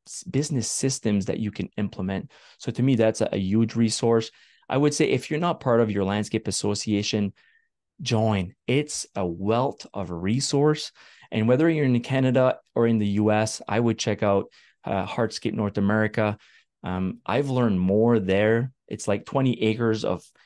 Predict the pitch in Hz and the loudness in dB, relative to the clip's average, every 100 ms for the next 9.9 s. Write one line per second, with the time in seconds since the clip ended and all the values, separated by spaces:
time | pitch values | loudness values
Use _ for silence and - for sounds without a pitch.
0 | _ - 117 - 131 120 117 113 - 113 | _ -8 -4 0 2 2 0 -2 2 2
1 | 117 92 - 127 117 113 107 117 110 104 | 2 0 -2 0 2 0 0 0 0 -2
2 | 92 - _ _ _ _ 78 92 95 120 | -6 -8 _ _ _ _ -6 -6 -2 0
3 | 117 117 - 107 - 104 - 120 120 135 | 2 2 0 -4 -2 -6 -2 -2 0 2
4 | 120 113 117 - _ _ _ _ - - | 4 2 0 -8 _ _ _ _ -16 -4
5 | 120 104 104 - - - _ _ _ _ | 0 2 2 -2 -12 -16 _ _ _ _
6 | - 117 113 104 98 92 - 110 - - | -6 0 2 4 2 -2 -2 -2 -2 -8
7 | - - 104 101 101 - - 104 101 95 | -14 -6 -4 -2 -4 -6 -2 0 2 0
8 | 101 _ _ _ _ - 104 98 117 - | -2 _ _ _ _ -4 -2 0 -2 -4
9 | 95 98 - - 87 82 90 - | -4 -4 -8 -6 -6 -2 -2 -4